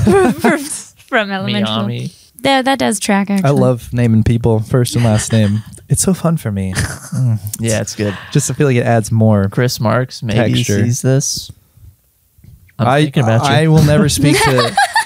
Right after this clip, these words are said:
Speaker 3: any of these people
Speaker 1: Thinking
Speaker 3: again.
Speaker 1: about
Speaker 2: He was
Speaker 1: you.
Speaker 2: very important in my life.
Speaker 3: Yeah.
Speaker 2: We don't talk anymore, but it's weird how it's
Speaker 1: Aw.
Speaker 2: like you kick off with some
Speaker 1: Yeah.
Speaker 2: people and it's like, yeah, they're super important, but then you kinda mutually agree, like, "All right, now we're on separate
Speaker 1: Kinda sh-
Speaker 2: timelines."
Speaker 1: grow apart a little bit, yeah.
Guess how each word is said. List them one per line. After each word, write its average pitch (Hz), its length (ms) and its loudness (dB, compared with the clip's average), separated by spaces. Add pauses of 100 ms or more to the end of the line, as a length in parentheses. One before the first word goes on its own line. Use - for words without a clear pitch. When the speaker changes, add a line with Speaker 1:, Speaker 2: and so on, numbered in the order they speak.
(600)
Speaker 3:
any 143 220 2
of 135 40 2
these 123 220 2
people 131 320 2
Speaker 1:
Thinking 113 200 2
Speaker 3:
again. 113 200 2
Speaker 1:
about 110 240 0
Speaker 2:
He 127 80 2
was 147 180 2
Speaker 1:
you. - 60 2
Speaker 2:
very 165 140 2
important 190 360 0
in 196 80 -2
my 202 100 2
life. 202 460 0 (180)
Speaker 3:
Yeah. 233 200 -4
Speaker 2:
We 156 140 2
don't 175 420 -2
talk 233 240 0
anymore, 180 240 0
but 135 100 0
it's 131 120 -2
weird 185 240 0
how 151 220 2
it's 123 100 2
Speaker 1:
Aw. 247 60 2
Speaker 2:
like 285 180 0 (340)
you 143 160 -4
kick 151 260 -4
off 131 340 0
with 165 200 -2
some - 160 0
Speaker 1:
Yeah. 277 260 2
Speaker 2:
people 226 220 2
and 151 180 0
it's 147 140 -2
like, 131 260 0 (160)
yeah, 139 180 0
they're 110 120 0
super 123 240 -2
important, 120 500 0
but 123 120 -2
then 117 120 -2
you 113 80 -4
kinda 120 180 -2
mutually 110 400 0
agree, 110 260 2
like, 110 260 0
"All 156 80 2
right, 175 140 2
now 139 120 2
we're 151 60 4
on 147 100 2
separate 254 260 0
Speaker 1:
Kinda 131 160 2
sh- 131 100 4
Speaker 2:
timelines." 139 100 -2
Speaker 1:
grow 226 240 2
apart 247 360 0
a 233 60 -2
little 220 180 0
bit, 226 160 -2
yeah. 233 180 0